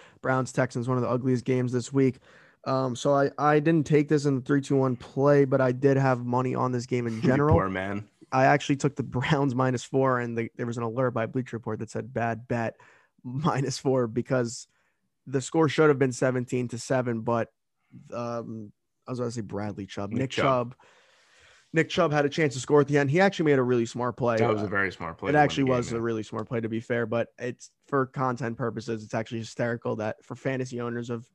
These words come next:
Speaker 1: Nick Chubb and for people who bet on the Browns, they are absolutely livid. Listen, my only reaction to this game, by the way, that was Cleveland's first win versus Houston since two thousand seven. Okay.
Speaker 2: <sighs>
Speaker 1: But my only reaction to this game is I don't think it should have been this close at all.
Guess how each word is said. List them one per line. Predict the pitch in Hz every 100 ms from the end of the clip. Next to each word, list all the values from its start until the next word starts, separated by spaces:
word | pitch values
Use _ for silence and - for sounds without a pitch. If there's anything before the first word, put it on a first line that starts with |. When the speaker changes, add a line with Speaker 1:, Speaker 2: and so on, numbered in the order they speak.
| _ -
Speaker 1:
Nick | 117
Chubb | - 120 -
and | 113 117
for | 110
people | 127 117
who |
bet | 117 117
on | 113
the |
Browns, | 104 110 107 113 -
they | 117 117
are | 117
absolutely | 113 117 - 123 117
livid. | 120 123 123 117 101 120 - - -
Listen, | 214 165 147
my | 165
only | 220 214
reaction | 165 143 131 131 -
to | 131
this | 123 127
game, | 131 131
by | 139
the | 135
way, | 127
that | 135
was | 139
Cleveland's | 143 135 127 120
first | 135 120
win | 127 120 110
versus | 113 -
Houston | 117 117 110
since | 110 110 110
two | -
thousand | 110 110 104
seven. | - 98 92 98 _ _ _
Okay. | 151 107 113
Speaker 2:
<sighs> | - - - - -
Speaker 1:
But | 131 123 -
my | 131 139
only | 170 151
reaction | 143 127 127 131
to | 113
this | 110
game | 110 117 113 -
is | 117 107 101 - _ _ _ _ _ _ _ _ _ -
I | 170
don't | 214
think | 185
it | 147
should | 151
have |
been | 131
this | 120 -
close | 151 117 - - _ _ -
at | 113
all. | 131 113 113